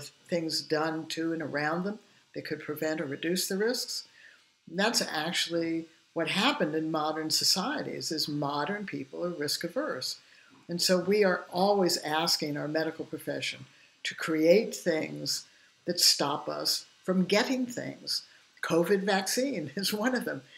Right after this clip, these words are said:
Taking drugs for covid is another. Trying to prevent covid is another. We're trying to prevent risks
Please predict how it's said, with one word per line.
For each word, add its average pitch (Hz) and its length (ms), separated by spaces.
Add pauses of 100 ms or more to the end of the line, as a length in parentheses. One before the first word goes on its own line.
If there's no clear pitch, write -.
(160)
Taking 190 400
drugs 220 500
for - 160
covid 151 540
is 147 160
another. 156 420 (300)
Trying 180 380
to 190 120
prevent 196 600 (120)
covid 151 520 (180)
is 156 160
another. 185 420 (240)
We're 202 120
trying 156 440
to 190 120
prevent 151 540
risks - 680